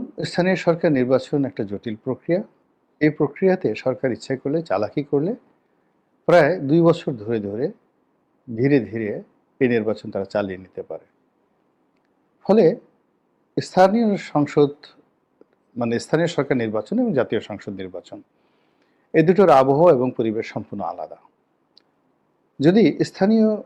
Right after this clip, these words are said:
সরকার নির্বাচনের উৎসব শুরু হয়ে যায়, দামামা শুরু হয়ে যায়, তাহলে মানুষ আর সংসদ নির্বাচনের কথা সহজে মুখে আনবে না।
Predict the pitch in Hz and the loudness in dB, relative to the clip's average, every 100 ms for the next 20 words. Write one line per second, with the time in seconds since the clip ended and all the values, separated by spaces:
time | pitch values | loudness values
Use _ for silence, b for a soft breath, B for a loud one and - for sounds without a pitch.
0 | _ - 151 165 143 131 135 - 151 143 | _ -8 -2 0 2 2 2 2 0 2
1 | 147 147 131 - 143 - - 113 95 101 | 2 0 -2 -4 -8 -6 -6 -6 -6 -12
2 | 95 71 165 127 113 120 123 - 127 127 | -8 -8 -4 -2 0 0 -2 -4 -4 -4
3 | 135 143 175 262 _ _ _ _ _ _ | -4 -6 -8 -12 _ _ _ _ _ _
4 | _ 139 120 185 135 110 123 185 - - | _ -4 -2 0 2 2 0 -2 -6 -20
5 | - 139 131 120 247 - _ - 143 - | -6 2 4 4 -4 -12 _ -6 -4 -2
6 | 151 - _ _ _ _ 123 117 110 - | -2 -4 _ _ _ _ -2 0 -2 -4
7 | 110 101 - 240 - _ _ _ _ - | -8 -8 -4 -6 -6 _ _ _ _ -6
8 | 107 107 101 95 - 87 90 87 | -4 -4 -8 -12 -12 -14 -14 -20